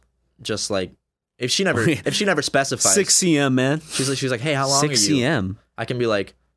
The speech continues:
Speaker 2: Six.
Speaker 1: four.
Speaker 2: Four feet?
Speaker 1: Four centimeters. But I don't have to say centimeters.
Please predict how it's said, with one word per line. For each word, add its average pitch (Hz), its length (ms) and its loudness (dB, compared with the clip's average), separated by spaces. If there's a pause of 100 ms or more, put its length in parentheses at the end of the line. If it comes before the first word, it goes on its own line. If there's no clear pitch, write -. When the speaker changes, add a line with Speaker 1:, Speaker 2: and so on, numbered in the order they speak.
(460)
Speaker 2:
Six. - 520 -4 (160)
Speaker 1:
four. 110 480 -6 (500)
Speaker 2:
Four 160 260 -2
feet? 180 480 -2
Speaker 1:
Four 107 140 -6
centimeters. 95 640 -12 (160)
But 98 120 -6
I 101 40 0
don't 104 120 -4
have 98 100 -8
to 104 80 -12
say 95 140 -8
centimeters. 92 640 -12